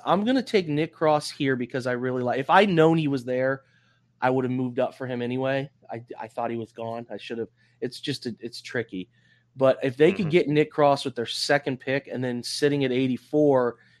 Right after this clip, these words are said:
Speaker 1: you still have some interesting receivers on the board. Um, you still have Kyle Phillips, who I like a ton as the slot receiver. You still have, uh, another edge I really like in Alex Wright. You have Calvin Austin still sitting there.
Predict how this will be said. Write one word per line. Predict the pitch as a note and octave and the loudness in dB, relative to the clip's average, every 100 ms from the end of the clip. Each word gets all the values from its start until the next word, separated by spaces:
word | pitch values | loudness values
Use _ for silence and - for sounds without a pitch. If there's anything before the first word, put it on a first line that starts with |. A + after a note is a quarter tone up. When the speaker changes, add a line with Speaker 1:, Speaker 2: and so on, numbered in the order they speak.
| - | -12
Speaker 1:
you | B2+ | -8
still | - - D#3+ | -6 2 4
have | D#3 D3+ | 6 4
some | - B2 A#2+ | 2 -6 -4
interesting | C#3+ D3 D3 - C3 | -4 -4 -6 -6 -6
receivers | A#2+ - C#3 C3+ C3 B2 | -6 -4 -2 0 -2 -4
on | A#2+ | -4
the | |
board. | A2+ C3 C3 A#2+ A#2 _ _ _ _ _ | -2 0 2 0 -2 _ _ _ _ _
Um, | A#2 A2+ A2+ A2+ A2+ | -8 -4 -4 -4 -8
you | A#2+ | -10
still | A#2+ - C#3 | -10 -4 -2
have | B2+ B2+ B2+ A#2+ - | 2 4 4 2 -4
Kyle | - C#3 B2 | 0 2 2
Phillips, | A#2+ - C#3+ C#3 - | 0 0 0 0 0
who | C3+ | 0
I | B2 | 2
like | B2 A#2 | 0 -2
a | A#2 | -10
ton | - D#3 D3+ | -4 0 2
as | D3 B2+ | 0 -4
the | A#2 | -10
slot | - D3+ D3 | -2 2 4
receiver. | A#2+ C#3 D3+ C#3+ C#3 C#3 _ _ _ _ | 2 -4 -2 0 0 0 _ _ _ _
You | A#2+ | -10
still | - - C3+ | -4 0 2
have, | C3+ C3 B2+ B2 - _ _ _ _ | 6 6 6 2 -4 _ _ _ _
uh, | B2 A2+ | -4 -2
another | B2+ C#3+ C3+ - | 2 2 2 2
edge | C3+ C#3 | 2 4
I | C#3+ | 2
really | C3+ C#3 C#3 | 2 2 2
like | C3+ C3+ | 2 2
in | C3+ | 0
Alex | B2+ B2+ B2 - | 0 0 0 -4
Wright. | B2+ C3 C#3 | -2 0 0
You | A#2+ | -2
have | A#2 | -6
Calvin | - C3+ B2+ A#2+ | -4 0 0 -2
Austin | A#2+ C3+ C3+ - C3+ | -2 -2 -2 -6 -8
still | - C#3 | -4 -6
sitting | - C#3+ C3+ | -4 -4 -2
there. | C#3 C3+ C3+ C3 | -2 0 0 -2